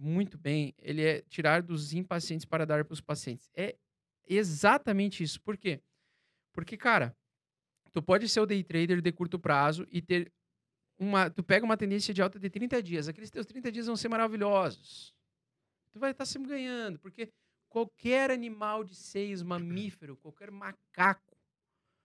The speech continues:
qualquer baleia consegue comprar e fazer dinheiro naquele momento ali, que o mer-, mercado todo tá mostrando alta.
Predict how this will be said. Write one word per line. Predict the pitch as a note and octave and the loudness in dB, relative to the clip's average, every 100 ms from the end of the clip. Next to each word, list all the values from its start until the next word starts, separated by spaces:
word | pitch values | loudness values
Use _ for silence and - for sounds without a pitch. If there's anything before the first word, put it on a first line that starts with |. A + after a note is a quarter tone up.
| _ _ _ | _ _ _
qualquer | - D3 - F#3 | -10 0 0 2
baleia | A3 G#3 E3+ G3 A#3 D#3+ B2 | 4 4 6 6 6 2 0
consegue | - D#3+ - G#3 G3+ F#3 | -4 -2 2 0 0 -6
comprar | - D#3 D3 F3 F3+ D#3 _ _ _ - | -6 -4 -2 -2 -2 -6 _ _ _ -10
e | D#3+ | -2
fazer | - F#3+ G3+ | 2 2 0
dinheiro | F#3+ G3+ G3+ | -4 -4 -4
naquele | G3+ G3+ G#3 | -6 -10 -12
momento | G3+ G3 F3+ F#3+ F#3 | -8 -6 -6 -8 -10
ali, | D#3 D#3+ D#3 - | -10 -10 -10 -14
que | - | -10
o | |
mer-, | D3+ D3+ | -6 -4
mercado | D#3+ D#3+ F3+ F3 - | -2 -2 -2 -4 2
todo | A#3 A3+ | 4 4
tá | G3+ F#3+ | 2 0
mostrando | F3+ - E3+ D#3 | -2 -6 -8 -6
alta. | C3+ A#2 | -6 -8